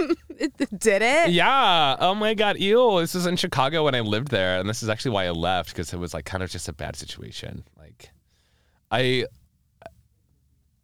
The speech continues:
Speaker 2: am, I, I don't have any hard feelings towards this person. I did for a little bit. Um, his name was Jason, and it was just, like, it was bad news.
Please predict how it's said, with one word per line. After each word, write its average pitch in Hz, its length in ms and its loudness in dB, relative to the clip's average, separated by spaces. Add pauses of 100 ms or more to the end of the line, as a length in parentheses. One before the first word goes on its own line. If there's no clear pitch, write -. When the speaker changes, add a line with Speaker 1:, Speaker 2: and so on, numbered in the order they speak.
(240)
Speaker 2:
am, 113 420 0
I, 98 300 -4
I - 40 -2
don't 131 100 0
have 139 120 -2
any 135 100 -2
hard 104 220 -4
feelings 85 420 -6
towards 98 200 -6
this 107 120 -10
person. 104 300 -6
I 85 80 -2
did 82 220 -6
for - 160 -8
a 78 40 -4
little 76 220 -8
bit. 67 300 -12 (680)
Um, 73 320 -6
his 82 180 -12
name 90 100 -8
was 82 120 -10
Jason, 67 560 -14 (260)
and 76 160 -14
it 76 80 -8
was 80 180 -10
just, 73 200 -12
like, 69 220 -14
it - 60 -14
was 78 120 -14
bad 71 240 -10
news. 69 460 -20